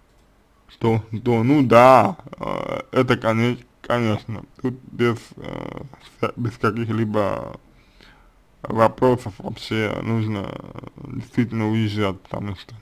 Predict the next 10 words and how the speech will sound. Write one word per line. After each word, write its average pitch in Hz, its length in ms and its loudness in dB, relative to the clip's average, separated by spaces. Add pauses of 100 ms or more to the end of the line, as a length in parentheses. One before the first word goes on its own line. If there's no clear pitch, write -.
ну, 107 380 -6 (2250)
как - 200 -4
бы, - 220 -12 (2000)
э, - 60 -18 (720)
вы 117 180 -4
себя, 113 320 2
ну, 113 360 0
вы 120 80 0
себя 110 260 2
ограничиваете, 113 720 -2